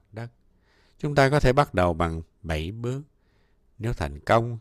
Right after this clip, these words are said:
chúng ta có thể bước tiếp bước thứ tám, thứ chín. Với năng lượng chánh niệm, chân của ta trở thành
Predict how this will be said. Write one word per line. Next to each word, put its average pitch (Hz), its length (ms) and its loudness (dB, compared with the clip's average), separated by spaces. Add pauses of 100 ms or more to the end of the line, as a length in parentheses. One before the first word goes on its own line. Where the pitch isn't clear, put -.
(120)
chúng 123 160 -8
ta 117 140 0
có 120 220 -8
thể 90 180 -4
bước 110 260 -8 (120)
tiếp 123 200 -2 (140)
bước - 140 -6
thứ 120 120 -2 (200)
tám, 110 420 -2
thứ 120 160 -4 (120)
chín. 110 400 -6 (720)
Với 101 380 0
năng 127 280 -4
lượng 78 220 -6
chánh 113 280 -6
niệm, 76 300 -8 (420)
chân 113 380 -4
của 113 120 -2
ta 117 240 -2
trở 92 160 -6
thành 67 280 -8